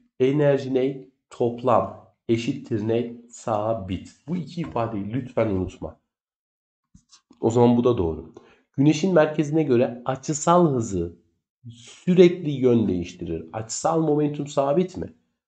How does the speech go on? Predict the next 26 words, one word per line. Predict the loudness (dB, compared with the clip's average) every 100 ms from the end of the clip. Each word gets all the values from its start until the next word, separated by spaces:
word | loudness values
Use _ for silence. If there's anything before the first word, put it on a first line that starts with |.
| _
Açısal | -18 -16 -2 2 2
momentum | 2 2 2 0 -2
eşittir | -2 -6 -4 -2 -2 -4 -2 -2
I |
çarpı | 0 0 2 0
omega | 2 0 0 -2
değil | -2 -2
mi? | 0 0 -2 -10 _ _ -6
Eğer | -2 0 -2 -2
bu | 2
vektörün | 2 0 0 0 0 0
yönü | 0 0
değişirse | -2 -4 -6 -8 -4 -2
bu | 0
vektörün | 0 0 0 0
yönü | 2 0 0
de | -2
değişir. | -2 -4 -4 -8 -6
Çünkü | -4 -2
o | 0 2 0 -2
I | 0 2
dediğimiz | 2 2 0 -2 -6
şey | -6 -6
skaler. | -8 -10 -8 -6 -6 -8 -18 _ _
Şimdi | -4 -2
bak, | -2 -4 -8